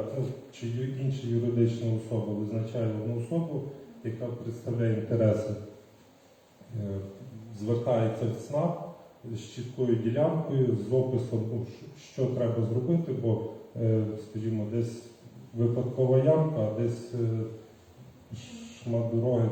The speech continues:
ну, що треба основу міняти, чи, е, картами, чи тротуар ремонтувати. Ну, різні види робіт, бо, е,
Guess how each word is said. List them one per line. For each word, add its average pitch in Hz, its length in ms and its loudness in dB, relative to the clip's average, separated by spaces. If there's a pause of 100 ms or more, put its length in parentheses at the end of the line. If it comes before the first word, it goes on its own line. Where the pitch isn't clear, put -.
ну, - 120 -2
що 113 100 -8
треба 113 400 -2 (380)
основу 135 460 0
міняти, 123 480 0 (180)
чи, 107 60 -4
е, 101 840 -8 (120)
картами, 120 540 0 (140)
чи 104 80 -4 (260)
тротуар 127 520 2
ремонтувати. 107 520 -2 (140)
Ну, 131 280 -8
різні 139 240 -4
види 120 260 -2
робіт, 127 340 0 (100)
бо, 120 60 -4
е, - 680 -8